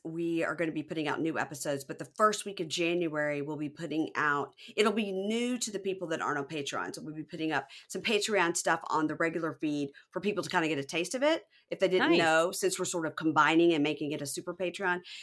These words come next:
Speaker 1: So, um, the first week of January, that's what it'll be. But for this week, for the end of this week, going into Christmas, I will have a Bravo episode this week with Keisha,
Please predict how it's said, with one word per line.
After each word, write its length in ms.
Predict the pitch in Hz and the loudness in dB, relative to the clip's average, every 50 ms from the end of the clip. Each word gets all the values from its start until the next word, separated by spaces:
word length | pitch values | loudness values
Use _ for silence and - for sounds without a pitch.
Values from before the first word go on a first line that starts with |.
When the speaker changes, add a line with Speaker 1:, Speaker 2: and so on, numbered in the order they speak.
| - - | -14 -4
Speaker 1:
So, 500 | - - - 208 190 180 170 165 156 156 | 0 4 6 8 8 8 8 6 4 6
um, 380 | 151 143 151 147 135 135 147 147 | 6 6 8 6 6 4 0 -4
the 80 | - 165 | -6 -8
first 300 | - 208 202 196 - - | -6 -4 -4 -4 -4 -6
week 100 | 196 - | -8 -8
of 80 | 175 143 | -6 -4
January, 960 | 139 - 165 156 156 151 151 143 143 139 139 139 139 135 131 135 143 - _ _ _ _ _ - | -2 0 0 0 2 0 0 0 2 2 2 2 2 0 -2 -4 -6 -8 _ _ _ _ _ -14
that's 420 | 143 147 151 156 147 151 - - - | -6 2 6 6 6 6 4 -2 -2
what 140 | 156 156 147 | -2 0 2
it'll 200 | 151 147 139 147 | 2 2 0 0
be. 260 | 147 165 147 131 131 - | 0 0 0 0 6 10
But 200 | 339 370 - - - - _ | 12 12 12 12 8 2 _
for 120 | - 185 | -6 -2
this 280 | 170 233 320 330 - - | 0 0 0 0 0 0
week, 240 | 180 165 156 156 - - | 2 2 2 0 -4 -10
for 60 | - | -6
the 100 | 160 147 | -4 -2
end 100 | - 220 | 0 0
of 120 | 240 247 226 | 0 -2 -2
this 180 | 233 233 - | -2 -2 -2
week, 180 | - 160 156 - | 0 -2 -2 -2
going 200 | - 156 165 170 | -2 0 2 2
into 140 | 170 165 165 | 2 0 0
Christmas, 400 | - - 151 143 - 156 151 151 - - - - - - - | -4 -8 -8 -6 -4 -4 -4 -6 -6 -10 -16 -18 -18 -6 0
I 100 | - 156 | 2 2
will 240 | 156 151 175 226 240 | 4 4 4 2 2
have 140 | 254 240 208 | 4 2 2
a 60 | 190 | 2
Bravo 400 | 185 - 151 156 156 160 151 143 | 2 4 4 4 4 4 2 2
episode 500 | 143 139 - 127 - - 147 139 139 139 - _ _ - | 2 0 -2 -4 -4 -2 0 0 -2 -2 -6 _ _ -10
this 160 | 139 135 - | -8 -6 -6
week 160 | - 160 139 - - | -4 -6 -6 -4 -4
with 180 | 139 139 139 - | -4 -4 -4 -6
Keisha, 520 | - - 254 254 - - 302 277 294 302 | -8 -4 -2 -2 0 2 2 2 2 0